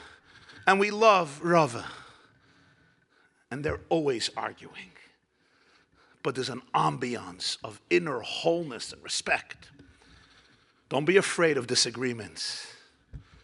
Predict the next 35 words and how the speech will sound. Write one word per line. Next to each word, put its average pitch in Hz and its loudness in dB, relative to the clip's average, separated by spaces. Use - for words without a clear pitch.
Just 104 -6
don't 143 2
let 135 -4
mistrust - -6
creep - -12
into 151 -4
those 107 -2
disagreements. 107 -2
And - 0
by 269 6
the 302 -2
way, 294 2
it's - -14
true 254 6
about 233 8
the 214 4
Jewish 220 4
world. 208 0
Jews 277 2
don't 208 4
have 160 2
to 135 2
agree 123 4
with 170 6
each 190 -2
other. 214 4
Chas 226 6
v'shalom 233 4
if 139 -4
Jews 131 2
start 143 2
agreeing 131 2
with 120 -2
each - -4
other. 123 -6